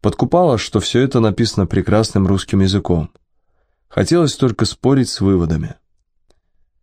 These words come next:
Не верилось как-то, что поэзия Пушкина родилась из духовной пустоты, что он никого не любил,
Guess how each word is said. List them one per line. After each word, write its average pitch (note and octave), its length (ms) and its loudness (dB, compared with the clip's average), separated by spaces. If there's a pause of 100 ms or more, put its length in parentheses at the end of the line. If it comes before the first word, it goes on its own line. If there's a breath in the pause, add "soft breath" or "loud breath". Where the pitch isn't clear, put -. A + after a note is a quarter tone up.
(420)
Не B2 140 2
верилось D#3 400 2
как-то, - 320 -2
что - 180 -6
поэзия G#2+ 420 2
Пушкина F#2+ 580 0 (580)
родилась G2 480 2
из G2+ 100 0
духовной G2+ 440 2
пустоты, F2+ 640 -2 (560)
что - 220 -2
он A2 100 2
никого G#2+ 340 2
не G#2+ 100 2
любил, F#2 440 0